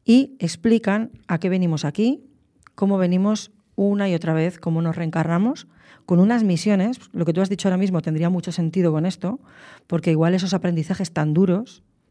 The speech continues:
que traemos a la vida, dices, "¿Por qué tengo que venir a sufrir?". Pues bueno, es que quizás es un aprendizaje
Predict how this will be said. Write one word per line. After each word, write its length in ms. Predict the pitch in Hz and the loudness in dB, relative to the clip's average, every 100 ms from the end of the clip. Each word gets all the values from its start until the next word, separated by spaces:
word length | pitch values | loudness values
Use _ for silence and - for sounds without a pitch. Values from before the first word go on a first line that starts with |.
| _ | _
que 100 | - | -8
traemos 360 | 165 156 185 175 | -2 -2 0 0
a 60 | 156 | 0
la 100 | 151 | 2
vida, 320 | 180 165 165 - - - _ | 2 0 -4 -12 -20 -20 _
dices, 220 | 170 170 | -2 -2
"¿Por 240 | 170 175 165 | -2 -6 -2
qué 200 | 196 220 | -2 0
tengo 200 | 226 214 | -2 -2
que 80 | |
venir 160 | 202 202 | -2 -2
a 20 | |
sufrir?". 340 | 196 180 214 165 | -6 -2 -2 -2
Pues 160 | 165 | -2
bueno, 280 | 165 175 190 _ - _ - | 0 -2 -4 _ -20 _ -8
es 60 | |
que 80 | 196 | -4
quizás 260 | 185 190 190 | -2 -2 -2
es 100 | 190 | -2
un 100 | 185 | -2
aprendizaje 680 | 175 165 156 196 190 208 | 0 0 0 -2 -2 -6